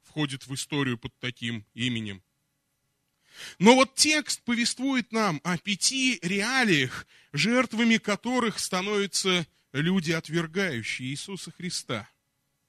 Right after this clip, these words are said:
Давайте их по порядку с вами рассмотрим. Во-первых, неверующий становится жертвой своих тревог и страхов. Взгляните в третий стих.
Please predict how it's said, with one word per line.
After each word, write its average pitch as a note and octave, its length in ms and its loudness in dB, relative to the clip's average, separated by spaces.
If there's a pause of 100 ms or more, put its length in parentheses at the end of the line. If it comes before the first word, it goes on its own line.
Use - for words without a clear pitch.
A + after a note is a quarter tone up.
(1700)
Давайте B3+ 460 6
их F#3+ 120 4
по F3+ 100 4
порядку F#3+ 520 6
с - 80 -2
вами E3+ 240 4
рассмотрим. E3+ 800 2 (680)
Во-первых, A3+ 680 4
неверующий G#3+ 1000 2 (420)
становится A3 600 4
жертвой F3 720 4 (120)
своих F3 560 2
тревог D#3 600 2 (140)
и D3+ 80 -6
страхов. E3 600 -2 (1120)
Взгляните G3 540 4
в - 60 -12
третий A#3+ 380 6
стих. - 500 2